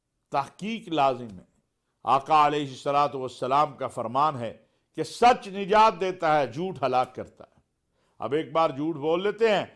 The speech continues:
پھر اس کو کور کرنے کے لیے کئی سو بار جھوٹ بولنا پڑتا ہے، لیکن پھر بھی دل کے اندر ایک ملال ہوتا ہے کہ میں نے جھوٹ بولا، پکڑا نہ جاؤں، ابھی، ابھی، ابھی، ابھی، ابھی، اور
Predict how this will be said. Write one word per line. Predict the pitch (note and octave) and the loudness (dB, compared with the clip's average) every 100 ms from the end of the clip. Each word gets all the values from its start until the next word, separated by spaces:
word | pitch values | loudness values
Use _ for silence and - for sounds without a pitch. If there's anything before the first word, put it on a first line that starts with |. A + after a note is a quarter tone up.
| _ - | _ -8
پھر | C#3+ | -6
اس | D3+ - | -6 -6
کو | D3 | -8
کور | - D#3 D3+ | -2 -2 -2
کرنے | D#3 D3 C#3+ | -4 -6 -6
کے | A#2+ | -8
لیے | B2+ B2+ | -6 -8
کئی | A#2 E3 D3+ | -4 -4 -4
سو | - D3 D3+ | -6 -2 0
بار | C#3 C3 - - _ - - | 4 2 0 -10 _ -20 -12
جھوٹ | B2 C#3 | -8 -6
بولنا | A#2+ A#2 A2+ G#2+ | -2 -4 -4 -12
پڑتا | G#2 G2+ - | -14 -20 -20
ہے، | - _ _ _ _ _ _ _ _ _ _ _ _ _ _ - | -20 _ _ _ _ _ _ _ _ _ _ _ _ _ _ -6
لیکن | G3 A#3 | -2 0
پھر | G#3+ D4 | 2 2
بھی | D4 C#4 F#3+ - - - | 2 -2 -2 -6 -14 -10
دل | C#3 A3+ A#3 | -2 -2 -2
کے | G#3+ | 0
اندر | G#3 G3 F#3+ | 0 2 2
ایک | F#3 D3+ | 2 -2
ملال | D#3+ D#3+ F3 F3+ | -2 4 6 6
ہوتا | D3+ D3 D3+ C3 | 2 0 0 0
ہے | A#2+ G#2 - _ _ _ _ _ _ | 0 -4 -12 _ _ _ _ _ _
کہ | - | -18
میں | B2+ D#3+ | -8 -6
نے | E3 D3 | -4 -6
جھوٹ | C3+ D3+ | -6 -6
بولا، | C3 C3+ C#3 C3 | -2 -2 0 -2
پکڑا | - C#3 D#3+ D#3 C3+ | -2 -4 -2 0 -2
نہ | B2 | -4
جاؤں، | A#2+ A2+ G#2+ | -4 -6 -12
ابھی، | - C#3+ D#3 C#3 A#2+ | -12 -8 -8 -8 -8
ابھی، | B2+ D3 D3 B2 | -8 -8 -10 -8
ابھی، | B2+ D3 C3+ B2 | -8 -10 -8 -8
ابھی، | C#3 C#3 B2 | -8 -8 -8
ابھی، | B2+ C3+ | -8 -8
اور | A#2+ | -6